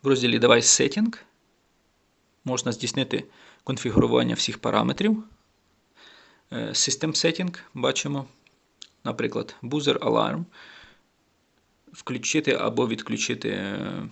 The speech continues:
цей динамік, пищалку всередині. Зараз включено. Коли натискаємо параметр, з-, відразу вони с-, сірим засвічуються, а потім зеленим, е, щитує дані, е, із пристрою.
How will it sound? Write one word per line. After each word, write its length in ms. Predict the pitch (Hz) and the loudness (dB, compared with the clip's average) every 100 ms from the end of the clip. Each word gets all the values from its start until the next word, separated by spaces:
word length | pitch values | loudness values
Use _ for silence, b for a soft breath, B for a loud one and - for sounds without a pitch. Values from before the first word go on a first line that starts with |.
| - 151 | -14 -12
цей 160 | - 113 | -10 -6
динамік, 400 | 117 123 143 - | -2 -2 -4 -6
пищалку 560 | 117 - 123 131 185 175 | -4 -2 -2 -2 -6 -10
всередині. 540 | - 170 170 175 175 175 _ _ - | -6 -2 -2 -2 -6 -8 _ _ -8
Зараз 200 | - - | -6 -6
включено. 520 | - 127 - 175 180 - _ _ _ B B B B B B B _ _ _ _ _ _ _ _ _ _ _ _ - | -6 -6 -4 -6 -8 -12 _ _ _ B B B B B B B _ _ _ _ _ _ _ _ _ _ _ _ -4
Коли 220 | 131 127 | 0 0
натискаємо 500 | 120 120 120 - 117 | 0 0 0 0 -2
параметр, 680 | 113 135 196 214 214 196 - _ - | -2 0 4 2 2 -4 -6 _ -10
з-, 160 | 120 | -4
відразу 380 | 120 123 120 113 | 0 6 6 6
вони 160 | 117 117 | 2 2
с-, 260 | - 185 | 2 2
сірим 340 | - 190 214 202 | 0 2 4 2
засвічуються, 580 | 196 202 202 170 - | 2 0 -2 -4 -4
а 20 | 123 | -2
потім 320 | 139 135 120 | -2 -2 -2
зеленим, 560 | 127 147 175 147 117 | 0 0 0 -2 -4
е, 260 | - 113 - | -4 -4 -4
щитує 540 | - - 135 135 117 113 | -2 2 0 0 -2 0
дані, 480 | 117 143 135 113 - | 2 2 0 -6 -6
е, 260 | 110 110 - | -4 -4 -6
із 220 | 120 113 | -6 -6
пристрою. 540 | - 113 - - - | -4 -4 -4 -8 -12